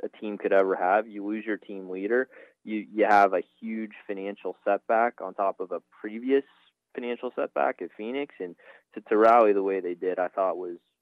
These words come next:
you know, that's the spirit of Indy, where you've got a team that's a little smaller but overachieves, outkicks its coverage, and gets the result. So, and <laughs> the great thing about Ed was he was, he was mad. Like, he's like, "I, I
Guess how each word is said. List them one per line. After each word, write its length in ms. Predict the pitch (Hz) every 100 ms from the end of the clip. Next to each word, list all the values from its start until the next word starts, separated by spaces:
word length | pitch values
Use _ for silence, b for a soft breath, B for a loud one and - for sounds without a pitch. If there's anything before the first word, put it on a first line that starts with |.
| 98
you 60 |
know, 160 | 95 90
that's 180 | 101 -
the 240 | _ _
spirit 260 | 107 104 87
of 80 | 87
Indy, 300 | 98 98 92
where 280 | 95 92 B B B
you've 140 | 107 101
got 220 | 107 101
a 60 | 95 -
team 520 | 104 98 95 90 87
that's 140 | 90 85 _ 98
a 40 |
little 200 | 98 92 _
smaller 400 | 113 104 101 90
but 140 | 90 92
overachieves, 640 | 95 92 90 - 95 92
outkicks 400 | 82 90 104 -
its 120 | 85 -
coverage, 360 | 101 95 90 87
and 100 | 90
gets 180 | 92 87 -
the 60 |
result. 380 | 85 80 90 76 _ -
So, 160 | 85 - B B
and 120 | 123 107
<laughs> 80 | 123
the 80 | 131
great 240 | 123 143
thing 140 | 160 110
about 220 | 92 90
Ed 160 | 113 104
was 200 | 85 87
he 80 | 123
was, 100 | 139 -
he 60 | 160
was 140 | 165
mad. 460 | 92 107 208 - - -
Like, 140 | 101 95
he's 120 | 104
like, 180 | 104 95 -
"I, 140 | 110 110 -
I 120 | 80